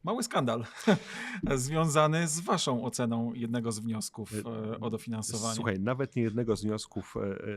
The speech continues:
Speaker 2: e, tylko kilku wniosków. W sumie złożyliśmy trzynaście różnych
Speaker 1: Okej.
Speaker 2: wniosków w ciągu ostatnich,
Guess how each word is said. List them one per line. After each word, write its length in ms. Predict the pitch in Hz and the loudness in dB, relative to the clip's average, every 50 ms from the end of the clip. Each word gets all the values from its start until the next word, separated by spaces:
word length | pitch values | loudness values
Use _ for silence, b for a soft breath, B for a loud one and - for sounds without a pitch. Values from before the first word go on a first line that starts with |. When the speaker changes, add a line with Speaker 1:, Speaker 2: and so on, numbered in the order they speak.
| 101 107 104 | -8 -8 -10
Speaker 2:
e, 40 | 101 | -10
tylko 260 | - - - - 98 | -12 -14 -10 -8 -8
kilku 360 | - - - 151 - - 117 | -6 -4 -4 -4 -4 -2 -2
wniosków. 400 | 98 95 95 92 - - 101 - | 0 0 0 0 -2 -4 -8 -8
W 60 | - - | -8 -6
sumie 200 | - 104 101 98 | -4 -2 -2 -2
złożyliśmy 400 | 95 95 95 98 95 - 104 95 | -2 -4 -4 -6 -6 -6 -6 -6
trzynaście 480 | - - - - 113 120 117 - - | -4 -4 -2 0 0 0 -2 -2 -4
różnych 220 | 95 90 101 98 101 | -4 -2 -2 0 2
Speaker 1:
Okej. 120 | 107 - | 2 2
Speaker 2:
wniosków 380 | - 107 - - - 90 - - | 2 2 0 -2 -4 -6 -6 -6
w 40 | |
ciągu 240 | - - 98 95 92 | -6 -4 -4 -2 -4
ostatnich, 460 | 90 - - 101 - 107 98 - - | -4 -4 -4 -4 -2 -4 -4 -4 -8